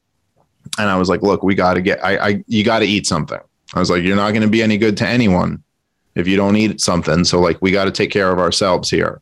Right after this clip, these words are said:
right? We can't do anything. We're just sitting here in the hospital." And, um, uh, I was like, "Listen, let me, let me just, let, let's go get something to eat." And, uh,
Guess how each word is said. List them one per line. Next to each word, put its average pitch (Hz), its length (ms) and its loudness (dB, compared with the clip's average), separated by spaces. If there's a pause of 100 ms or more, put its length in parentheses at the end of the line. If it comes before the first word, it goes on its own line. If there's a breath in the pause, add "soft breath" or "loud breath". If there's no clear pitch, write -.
(100)
right? 92 320 -2 (300)
We 107 80 0
can't 135 240 0
do 123 160 4
anything. 82 340 -2
We're 80 100 0
just 107 160 2
sitting 110 220 2
here 98 140 4
in 92 80 2
the 90 60 2
hospital." 85 540 -2 (440 soft breath)
And, 117 320 0
um, 90 440 0 (720)
uh, 98 240 2
I 110 100 -2
was 101 140 4
like, 98 160 0
"Listen, 98 320 0
let 104 80 4
me, 120 160 4
let 104 180 2
me 113 80 2
just, 107 260 -2
let, 107 180 0
let's 107 160 0
go 110 140 2
get 98 320 0
something 87 340 0
to - 120 -6
eat." 82 200 -14 (920)
And, 95 300 0
uh, 87 420 2